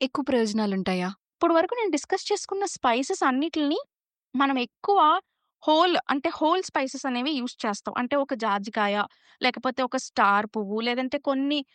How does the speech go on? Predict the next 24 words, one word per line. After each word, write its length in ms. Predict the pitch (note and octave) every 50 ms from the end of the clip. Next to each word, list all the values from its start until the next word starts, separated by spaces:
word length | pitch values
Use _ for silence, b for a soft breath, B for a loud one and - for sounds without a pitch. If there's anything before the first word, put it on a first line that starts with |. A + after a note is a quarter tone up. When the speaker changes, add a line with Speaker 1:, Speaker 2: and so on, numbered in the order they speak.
| b b b -
Speaker 2:
ఆ, 220 | B3 A#3+ A3+ A3+
లవంగాలు, 720 | A3+ A3+ A3 G#3+ G#3+ A3 A3+ A3+ A3 A3 G#3+ G#3+ G#3+ A3 A3+ - -
కొన్ని 380 | D4 C#4+ C#4+ D4 D4 D4+ D4+
జీరా, 280 | B3 G#3+ A#3 A3+ G#3 F#3+ - _ _ _ _ _ _
వీటిలన్నిటిని 680 | - D#4 E4 - E4+ D4+ C#4 B3+ C4 D4 E4 F#4+ G4 G#4
మనం 240 | G#4 G4 F#4 F#4+ G4
సెపరేట్‌గా 1040 | - - - B3+ A3 - _ - D4+ E4 F4 F#4 G4 - E4 C#4+ D4 C4 B3+ C4+ C#4 - _ -
కొంచెం 340 | C4+ B3+ C4 - - C#4+ C4
పౌడర్డ్ 520 | - - B3 A3 A3 B3 B3 D#4+ F4 -
ఫామ్‌లో 320 | - F4 C#4 B3+ B3+ C4+
తీసుకోవడం 540 | C#4 - C4 A#3+ - - - B3+ A#3+ A#3 A#3
వల్ల 220 | A3+ A3+ G#3+ B3+ E4+ C5+ - _ _ _ _ _ _ -
మనకి 180 | E4 E4 - D4+
ఇంకా 220 | C#4 C4+ D#4+ D#4+
బాగా 320 | D#4 B3+ C4 A#3+ A#3 A3+ C4
ఉపయోగాలుంటాయి. 840 | A3 - - G#3 G3+ G3 G3+ F#3+ F3+ F3 E3+ E3 - F3 - - _ _ b b b b b -
And 160 | D4+ F4 E4+ E4+
also 420 | D4 C4+ D4 D#4+ - - - D4+ D4 D4+
instead 400 | - C#4 C#4 C#4+ - - - A4
of 80 | A4 D#4+
buying 360 | B3 B3 B3+ B3 C4 D4+ F#4 F#4
these 200 | E4+ F4+ - -
masalas 720 | C4+ B3 A#3 G#3+ A3 - C#4 C#4 C#4+ D4 D#4 D#4 D#4+ - - - _ - A#3
outside, 680 | A3+ A#3 B3 - - - - - C4 C4 C4+ C4+ A3+